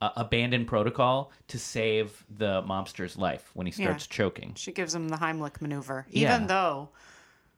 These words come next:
Speaker 2: her lieutenant tells her not to.
Speaker 1: Yeah, she's very all lives matter,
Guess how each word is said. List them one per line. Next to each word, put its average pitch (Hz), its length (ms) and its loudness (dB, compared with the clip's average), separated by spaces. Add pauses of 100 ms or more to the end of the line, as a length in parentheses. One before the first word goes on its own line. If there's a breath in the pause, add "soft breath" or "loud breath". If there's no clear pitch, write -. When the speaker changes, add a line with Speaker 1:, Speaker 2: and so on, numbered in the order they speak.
(500)
Speaker 2:
her 180 180 0
lieutenant 165 420 0
tells 143 220 0
her 143 60 -4
not 139 240 -2
to. - 280 -10
Speaker 1:
Yeah, 90 220 -6
she's 131 320 2
very 127 300 4
all 113 280 6
lives 101 320 4
matter, 90 420 2